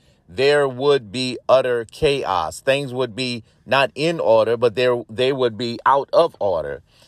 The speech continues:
And that only brings confusion and chaos. And your word says that you are not the God of confusion.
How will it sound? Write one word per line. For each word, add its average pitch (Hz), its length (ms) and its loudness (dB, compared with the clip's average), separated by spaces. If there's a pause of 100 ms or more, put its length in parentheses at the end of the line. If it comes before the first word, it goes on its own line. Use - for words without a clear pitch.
And 110 200 -2
that 131 160 4
only 120 240 -2
brings 117 380 -2
confusion 113 800 -6
and 110 240 -4
chaos. 104 480 0
And 107 120 -8
your 135 160 -2
word 120 320 0
says 117 400 2 (320)
that 107 300 2
you 165 220 -4
are 117 220 4
not 135 520 0
the 117 240 -2
God 104 680 4
of 107 240 2
confusion. 113 840 -6